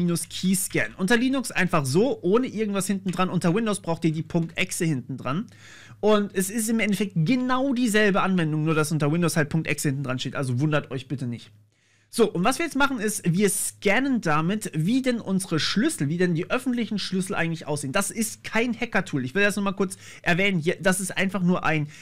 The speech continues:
ich hole mir den öffentlichen Schlüssel, den sowieso jeder kennen sollte, von einer Webseite. In dem Fall von, äh, test Punkt rebex Punkt net. Und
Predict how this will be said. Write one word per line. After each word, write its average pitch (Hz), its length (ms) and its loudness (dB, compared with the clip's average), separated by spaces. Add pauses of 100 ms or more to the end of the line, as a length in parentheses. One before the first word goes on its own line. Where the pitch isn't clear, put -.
(180)
ich 240 240 2
hole 220 220 6
mir 196 160 4
den 143 220 0
öffentlichen 208 500 2
Schlüssel, 190 260 0
den 143 180 2
sowieso 147 380 2
jeder 147 320 2
kennen 160 360 0
sollte, 131 480 -2 (280)
von 226 420 0
einer 170 320 0
Webseite. 120 580 -4 (120)
In 151 140 2
dem 156 180 0
Fall 156 220 4
von, 143 340 -2
äh, 98 160 -6
test - 560 -6 (380)
Punkt 165 420 2
rebex 165 1200 -2 (300)
Punkt 339 260 -6
net. - 300 -6 (600)
Und 220 340 4